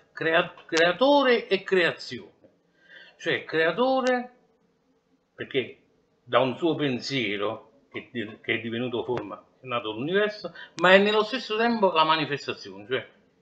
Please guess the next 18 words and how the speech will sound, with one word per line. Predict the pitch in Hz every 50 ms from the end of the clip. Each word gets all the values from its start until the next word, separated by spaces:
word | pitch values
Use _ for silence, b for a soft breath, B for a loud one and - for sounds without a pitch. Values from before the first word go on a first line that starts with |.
| _ _ _
è | - 139
anche | 135 135 139 139 139 131 139 131 -
epifania, | - 170 165 156 - 151 135 - 131 127 110 107 101 90 90 90 92 85 - - _ _ _ _ -
manifestazione. | 135 147 151 156 156 156 165 156 139 - 139 135 - - - - 117 - - - - - 92 85 82 85 85 87 90 87 _ _ _ _ _ _ _ _ _ _ _ _ _ _ _
In | - 131
questo | 117 131 - - 123
caso | 123 110 101
l'universo | 101 110 123 131 160 147 123 104 104 - - - - 131
è |
manifestazione | 120 113 113 117 113 127 120 - 135 127 - _ - 107 107
di | 104 101 92
Dio. | 90 92 82 78 78 _ _ _ b b b b b b
Dio | b 120 123 151 185 175
è | 147
l'universo, | 120 127 135 151 165 175 180 170 175 - - - 185 180 - - _ _ _ _ _ _ _ _
Dio | - 127 160 180
è | 151 -
creatore | - - 147 143 147 147 147 - 208 220 226 220 214 208 202 190 196 - - _